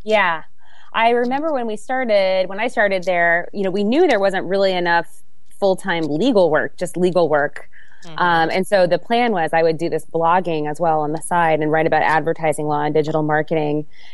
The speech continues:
Speaker 1: And then, um, over time, like I said, I just, I feel like there was so much opportunity at an early company. If you're willing to learn new things, try stuff out, and, you know, work hard and get your hands dirty, you can learn all kinds of new skills. So I,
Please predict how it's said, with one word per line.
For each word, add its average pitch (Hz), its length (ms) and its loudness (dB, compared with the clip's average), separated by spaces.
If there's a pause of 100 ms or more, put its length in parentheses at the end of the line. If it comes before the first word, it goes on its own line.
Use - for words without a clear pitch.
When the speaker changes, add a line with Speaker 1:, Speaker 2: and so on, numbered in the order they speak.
(120)
Speaker 1:
And 175 220 2
then, 185 400 2
um, 175 320 0
over 277 200 4
time, 262 360 0
like 202 140 -2
I 196 40 -4
said, 202 200 0
I 175 60 2
just, 185 280 -6
I 175 80 0
feel 208 160 4
like 196 140 4
there 185 140 4
was 175 200 2
so 214 120 2
much 202 160 -2
opportunity 185 540 0
at 165 80 2
an 160 160 -2
early 170 240 2
company. 175 460 -4
If 165 100 -4
you're 190 120 2
willing 185 340 2
to 170 420 4 (300)
learn 214 320 4
new 202 160 2
things, 180 600 0
try 196 260 2
stuff 190 320 0
out, 170 200 4
and, 170 180 -2 (140)
you 175 60 2
know, 165 80 0
work 185 200 0
hard 196 180 2
and 175 80 -2
get 160 160 -2
your 156 80 -6
hands 185 300 -2
dirty, 147 460 2
you 165 80 0
can 160 140 -4
learn 151 160 0
all 151 140 0
kinds 151 260 -4
of 139 120 -6 (640)
new 170 160 4
skills. 170 460 2
So 170 140 2
I, 160 360 4